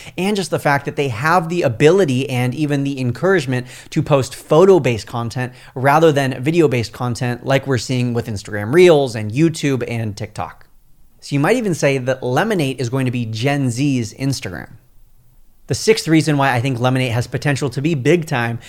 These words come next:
is because it already has monetization features. A lot of platforms put monetization on the back burner, and they bring it up as one of the last features that they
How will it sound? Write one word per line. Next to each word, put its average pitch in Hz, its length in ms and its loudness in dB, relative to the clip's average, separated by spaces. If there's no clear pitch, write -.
is 139 340 4
because 156 600 2
it 156 100 -4
already 190 300 2
has 175 200 -2
monetization 120 680 -2
features. - 460 -14
A 135 80 2
lot 151 300 2
of 175 100 -4
platforms 147 500 0
put - 280 -2
monetization 135 720 -2
on 123 80 -2
the 113 80 -6
back 135 340 0
burner, 208 320 -2
and 143 220 0
they 151 80 0
bring 151 260 0
it 151 80 2
up 143 180 2
as 131 220 -2
one 135 160 -2
of 117 160 -2
the 127 220 0
last 151 600 -4
features 139 540 0
that 117 100 -2
they 117 220 -4